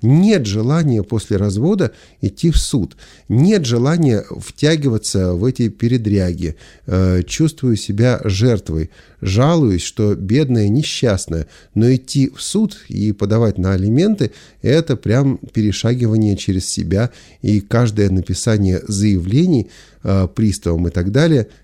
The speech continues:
переживание всех передряг, которые были и будут. Проще не идти в суд и продолжать жаловаться. Где взять силы, чтобы судиться, когда это надо,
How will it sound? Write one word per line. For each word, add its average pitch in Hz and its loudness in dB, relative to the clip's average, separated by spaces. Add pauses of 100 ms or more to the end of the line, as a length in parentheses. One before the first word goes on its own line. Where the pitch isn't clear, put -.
(100)
переживание 101 0
всех - -2
передряг, 90 -2
которые 82 -2
были 92 0 (420)
и 92 0
будут. 90 -2
Проще 117 0
не 104 2
идти - -4
в 87 -8
суд - -4 (360)
и 110 0
продолжать 85 -2
жаловаться. 85 -2 (340)
Где 104 0
взять 113 0
силы, 117 0
чтобы 92 -2
судиться, 104 -4 (300)
когда 92 -2
это 98 -2
надо, 92 2